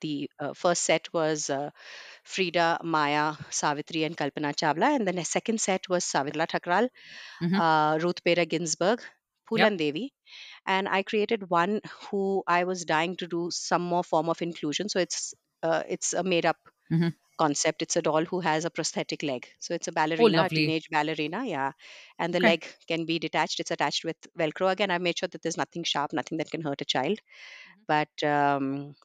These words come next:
Speaker 1: and so you c-, and she comes with a option of two prosthetic legs. And, um, and I have a lot more in the pipeline. I have, uh,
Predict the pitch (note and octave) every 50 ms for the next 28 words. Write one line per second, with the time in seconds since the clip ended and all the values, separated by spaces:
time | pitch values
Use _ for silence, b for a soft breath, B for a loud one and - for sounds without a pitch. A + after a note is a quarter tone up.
0 | _ _ - E3 E3+ E3 - - F3 E3+ E3 - - - E3+ E3+ - - - -
1 | E3+ - G3 E3+ D#3+ - D#3 - D#3 D3+ D3 D3 C#3+ - _ - - _ _ _
2 | - F3 - - - F#3 E3 D#3 C#3+ - - - F3+ E3 D3+ - _ _ _ -
3 | D#3+ - - - E3+ - D#3+ - - D3 C#3+ D3+ D#3+ E3 D#3+ D3 C#3+ - B B
4 | B B B B B B B B B B B _ - D#3 D3 D3 D3 D3 D3 D3+
5 | - - - F#3 G#3 A3 A3 G#3+ G3 G#3 G#3 A3+ G3+ - - F#3+ F#3+ G3 F3 F3
6 | - - - G#3 F3 E3 E3+ F3 - - - - - F3+ F#3 F3+ F3+ - E3+ D3+
7 | D3 - - - D#3 D3+ D#3 E3+ - - D#3 D#3 D3+ C#3+ D#3+ D3 C#3+ D3 D3 D3+
8 | D3+ D3 - D3 C#3+ C#3 C#3 C3+